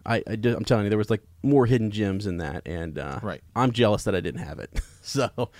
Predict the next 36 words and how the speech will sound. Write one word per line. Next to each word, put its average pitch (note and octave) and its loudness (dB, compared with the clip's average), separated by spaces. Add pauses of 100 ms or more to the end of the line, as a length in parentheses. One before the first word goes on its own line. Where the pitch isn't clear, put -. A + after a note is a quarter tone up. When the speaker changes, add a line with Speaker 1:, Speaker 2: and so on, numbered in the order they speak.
(260)
Speaker 2:
Yeah. - -2
Speaker 1:
didn't C#3 6
have C3 8
the A2+ -2
capabilities. A2 2 (100)
All G#2 -8
right. G#2+ -4 (300)
Speaker 2:
There C#3+ 4
is G3 6
a, C#3 2
there C3+ 0
is E3+ 2
a A2+ 0
slightly C#3 -4
better A2+ -2
version. G2 -8
Of, F2+ -10
but G2 -8
I'll G2+ -2
wait. F#2 -4
I'll F#2 -8
wait E2 -12
till F2+ -12
we're D2+ -14
done, D2+ -14
and, C2+ -16
I'll, E2 -16
and F#2+ -14
then E2 -14
I'll D#2+ -14
talk - -16
about D2+ -18
it. - -18
Speaker 1:
Oh, A#2+ 0
okay, A#2 -2
yeah. G3 -8